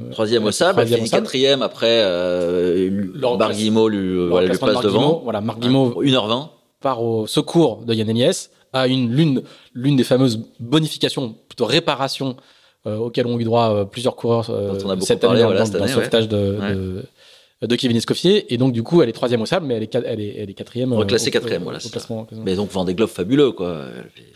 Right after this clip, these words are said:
Speaker 1: D'ailleurs, ça m'inspire. On parlait tout à l'heure de la, de la joie de vivre à bord et d'essayer de transmettre un peu. Ça m'inspire beaucoup, son Vendée Globe. Elle le fait, elle, comme ça. C'est une des premières à faire ça. Et c'est,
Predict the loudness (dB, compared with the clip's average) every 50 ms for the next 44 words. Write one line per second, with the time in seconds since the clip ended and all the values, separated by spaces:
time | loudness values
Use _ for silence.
0 | -4 -2 -2 0 0 0 0 0 -2 0 0 0 0 0 0 0 0 0 0 0
1 | 2 4 4 4 4 2 0 -2 -2 -4 -6 -8 -12 -16 _ _ _ _ _ _
2 | _ _ _ _ _ _ _ -10 -8 -6 -4 0 0 0 0 0 -2 0 2 2
3 | 2 4 4 4 4 4 2 0 -6 -8 -10 -10 -12 -10 -8 -6 -6 -4 -2 -2
4 | -2 -2 -2 -2 2 4 4 6 4 4 0 -2 -4 -4 -4 -2 0 0 2 0
5 | 0 0 -2 -2 0 0 2 2 2 2 2 2 2 2 0 0 0 0 2 2
6 | 4 4 2 0 -2 -2 -2 0 0 2 2 0 -2 -4 -8 -8 -8 -8 -6 -6
7 | -4 -2 -2 -4 -4 -6 -8 -10 -6 -2 -2 0 0 -2 -2 -6 -8 -12 -16 -16
8 | -16 -16 -18